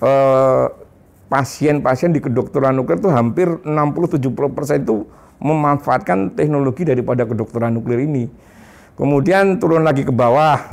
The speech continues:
tadi jantung ya, sudah saya sebutkan di atas. Kemudian turun lagi ke bawah, ini ada satu lagi ini. Diagnosis kalau kita ditemui di,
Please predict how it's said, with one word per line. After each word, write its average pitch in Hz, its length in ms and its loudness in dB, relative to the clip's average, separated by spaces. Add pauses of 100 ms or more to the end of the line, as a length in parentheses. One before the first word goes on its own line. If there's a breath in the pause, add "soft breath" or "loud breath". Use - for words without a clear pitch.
tadi 139 240 2
jantung 117 480 2
ya, 120 160 2
sudah 113 240 -2
saya 104 160 0
sebutkan 104 400 -2
di 92 80 -2
atas. 120 480 0 (480 loud breath)
Kemudian 139 1400 0
turun 131 240 0
lagi 113 240 0
ke 113 80 -4
bawah, 113 400 2
ini 165 160 -2
ada 156 160 2
satu 156 240 0
lagi 147 320 2
ini. 139 240 -2 (560 loud breath)
Diagnosis 131 800 0
kalau 127 320 2
kita 131 320 -2
ditemui 131 640 0
di, 117 160 0